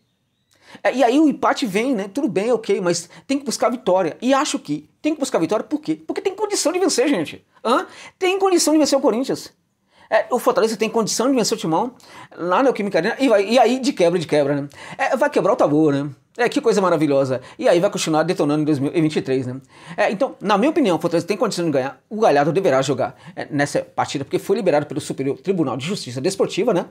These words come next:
É, então, eu tô vendo o Fortaleza ganhando de novo, hein? É, pode empatar, pode até perder, mas que tem condição de ganhar, tem. É, pode empatar, pode voltar com empate, mas que tem condição, é, de ganhar, tem. E pra mim, se há um favorito pra ficar com a vitória nesse jogo,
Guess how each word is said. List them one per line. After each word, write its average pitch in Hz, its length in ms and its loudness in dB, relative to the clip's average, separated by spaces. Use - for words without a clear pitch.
É, - 160 -6
então, 285 300 -2
eu 339 100 -2
tô 370 140 0
vendo 254 180 2
o - 20 -4
Fortaleza 311 280 2
ganhando 339 180 2
de 349 80 2
novo, 220 240 4
hein? 214 180 -4
É, 196 140 2
pode 160 340 0
empatar, 170 300 0
pode 403 180 -2
até 466 40 2
perder, 254 400 2
mas 165 160 -2
que - 80 -4
tem 196 200 -6
condição 202 280 -2
de 165 40 0
ganhar, 160 140 2
tem. 131 320 -4
É, 156 120 0
pode 170 420 0
empatar, 165 720 0
pode 165 180 0
voltar 151 280 0
com 247 100 -2
empate, 170 420 -2
mas 147 140 -4
que - 100 -10
tem 156 160 -8
condição, 156 480 -4
é, 165 160 -2
de 165 160 0
ganhar, 160 500 0
tem. 185 300 0
E 180 80 -4
pra 226 160 2
mim, 139 120 -2
se 135 280 -4
há 175 80 4
um 302 100 2
favorito 220 400 0
pra 143 100 -4
ficar - 160 -4
com 196 100 -4
a - 20 -4
vitória 151 240 0
nesse 139 180 -6
jogo, 131 240 -6